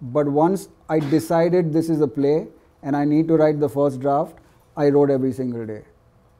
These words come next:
Like, I, I write from start to finish. So my very first play, The Matka King,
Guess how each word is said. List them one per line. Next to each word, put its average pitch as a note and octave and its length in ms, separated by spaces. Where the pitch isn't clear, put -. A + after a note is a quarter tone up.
Like, C#3+ 120
I, D3+ 340
I D3+ 40
write D#3+ 260
from D#3+ 160
start C#3+ 300
to C3 80
finish. A2+ 300
So C#3+ 80
my D3+ 160
very D#3+ 260
first D#3+ 380
play, D#3+ 140
The D#3 100
Matka D3 380
King, D#3 420